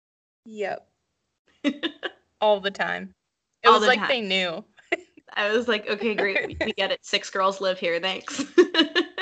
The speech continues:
Speaker 1: Yep, thanks. <laughs>
Speaker 2: So the implant is a rod about the size of a matchstick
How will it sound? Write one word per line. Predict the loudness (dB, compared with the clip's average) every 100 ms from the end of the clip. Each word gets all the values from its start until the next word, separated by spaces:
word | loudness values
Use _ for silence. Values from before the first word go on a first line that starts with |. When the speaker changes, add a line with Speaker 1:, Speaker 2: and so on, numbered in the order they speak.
| -8 _ _ _ -20 _
Speaker 1:
Yep, | -2 0 0
thanks. | 0 -2 -4 -20 -10 -2
<laughs> | -2 -4 -14 -14 _ _ _ _ _ _ _
Speaker 2:
So | -8 -2 0 0
the | -2 -6 -4
implant | -4 -4 -4 -6 -4
is | -4 -2
a |
rod | -2 0 2 2 0 -2
about | -4 -4 -4
the | -6
size | -2 -2 0
of | -4
a |
matchstick | -4 -6 -8 -6 -4 0 0 -4 -16